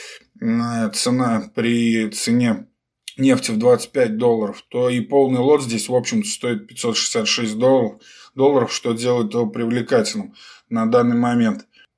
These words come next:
Сейчас, когда сегодня вот цена на нефть уже пробивает двадцать пять долларов, а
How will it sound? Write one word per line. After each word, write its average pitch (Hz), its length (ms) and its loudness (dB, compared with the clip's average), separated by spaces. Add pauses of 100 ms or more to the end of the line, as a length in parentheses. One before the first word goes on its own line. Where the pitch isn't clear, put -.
(180)
Сейчас, 190 480 4
когда 151 460 2
сегодня 143 560 2
вот 120 320 -2
цена 139 260 2
на 127 160 2
нефть 131 300 0
уже 117 180 -2
пробивает 120 640 0
двадцать 120 340 -2
пять 135 220 0
долларов, 165 480 4
а 123 420 2